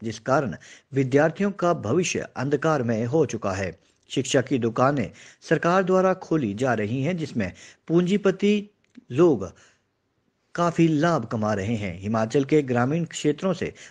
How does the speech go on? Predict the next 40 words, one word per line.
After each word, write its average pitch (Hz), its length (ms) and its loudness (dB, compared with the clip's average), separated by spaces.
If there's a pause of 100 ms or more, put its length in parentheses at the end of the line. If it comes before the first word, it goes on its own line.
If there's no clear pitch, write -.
(140)
आने 175 240 4
वाले 190 280 4
गरीब 147 380 2
छात्र 175 400 -2 (120)
अधिक 139 240 -2
फीस 156 260 0
की 147 140 0
वजह 127 200 4
से 90 200 -4 (280)
शिक्षा 202 360 2
ग्रहण 160 300 2
नहीं 165 240 0
कर 104 160 -4
पा 101 200 -2
रहे 104 220 0
हैं, 104 360 -6
जिसकी - 240 -4
वजह 120 260 4
से 107 260 -2 (340)
हिमाचल 151 440 2
के 180 180 2
युवा 139 420 2 (300)
शिक्षा 190 360 2
से 190 180 4
वंचित 147 420 -2
भी 113 180 0
रह 147 160 2
रहे 107 220 -2
हैं। 101 260 -6 (220)
इसलिए 143 360 2
वे 165 140 2
उनके 139 340 -2
हितों 139 360 0
को 180 220 2
ध्यान 120 260 0
में 143 120 -2
रखते 123 280 -2
हुए 123 220 0 (340)
ये 160 280 4
अभियान 131 400 2